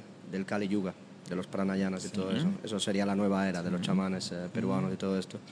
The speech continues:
Speaker 1: Y luego está el New Age, que es algo completamente diferente, que se creó en un laboratorio del Pentágono en los años cincuenta para contrarrestar un-, una,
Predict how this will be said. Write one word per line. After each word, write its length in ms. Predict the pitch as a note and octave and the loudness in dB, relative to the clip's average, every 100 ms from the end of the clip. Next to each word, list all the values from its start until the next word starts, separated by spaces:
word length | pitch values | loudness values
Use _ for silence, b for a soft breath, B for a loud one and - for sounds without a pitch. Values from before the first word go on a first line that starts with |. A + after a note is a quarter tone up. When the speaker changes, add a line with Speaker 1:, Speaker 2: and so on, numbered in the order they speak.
| B B B | B B B
Speaker 1:
Y 40 | - | 8
luego 140 | A#2+ | 8
está 180 | B2+ D3 | 8 4
el 80 | C#3 | 4
New 200 | C3 A#2 | 6 6
Age, 140 | A2 | 4
que 100 | - | 2
es 100 | G2 | 2
algo 120 | A#2+ | 2
completamente 460 | B2 A2+ A#2 A2 G#2+ | 2 2 2 2 0
diferente, 420 | G2 G#2+ A#2 B2 | 0 0 2 0
que 100 | A2+ | -2
se 140 | - G2 | -2 -2
creó 280 | G2 G2 G#2 | 4 6 6
en 60 | |
un 80 | G#2 | 6
laboratorio 520 | G2 G2+ G2+ G#2+ G#2 | 4 4 2 2 4
del 100 | G#2 | 4
Pentágono 400 | G2+ G2 G#2+ A2 | 2 2 2 2
en 40 | G#2 | 2
los 120 | G#2 | 0
años 200 | G#2 G2+ | -2 0
cincuenta 480 | G2 G2+ A2+ G2+ A#2+ - B B B B B B B | 0 2 2 0 -6 -8 B B B B B B B
para 180 | - G2 | 0 2
contrarrestar 840 | G2+ G2+ G2+ G2 G2+ - G#2+ F#2+ F2+ | 2 2 2 0 -2 2 2 2 0
un-, 340 | F2+ F2 E2 | -6 -6 -8
una, 200 | F2+ F2 | -6 -6